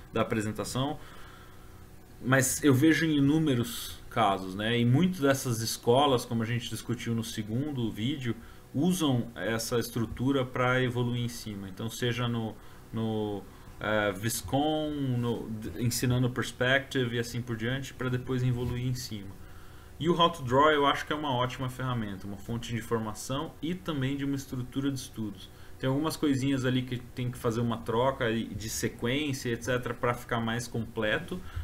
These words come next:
né, o estudo. Então, ter uma visão mais ampla, como é o que eu tô sugerindo pra, pro grupo de estudos, é trazer essa visão ampla que eu tenho pra organizar um pouco melhor e tornar um pouco mais fácil esse entendimento do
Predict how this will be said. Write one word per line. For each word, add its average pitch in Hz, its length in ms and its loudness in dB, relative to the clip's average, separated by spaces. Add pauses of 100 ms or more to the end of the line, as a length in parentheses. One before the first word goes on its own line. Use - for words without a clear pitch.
(120)
né, 117 160 2
o 123 80 2
estudo. 123 420 -2
Então, 131 300 -2 (400)
ter 143 140 6
uma 165 200 4
visão 127 300 2
mais 117 340 2
ampla, 120 540 0 (420)
como 123 220 0
é - 20 2
o 113 60 2
que 127 100 -4
eu 117 40 2
tô 120 120 -4
sugerindo 110 640 -2 (400)
pra, 110 280 2 (340)
pro 120 120 4
grupo 113 280 0
de 101 80 -4
estudos, 127 600 -2 (100)
é 107 80 0
trazer 127 440 2
essa 175 220 4
visão 123 400 0
ampla 120 240 -2
que - 80 -8
eu 113 60 -2
tenho 135 360 -2 (1300)
pra 127 400 6
organizar 135 600 4
um 165 120 0
pouco 151 300 -4
melhor 120 380 4
e 135 40 -2
tornar 127 360 0
um 127 80 0
pouco 131 260 -4
mais 120 300 0
fácil 120 340 2
esse 117 180 -6
entendimento 117 680 -2
do 110 160 -6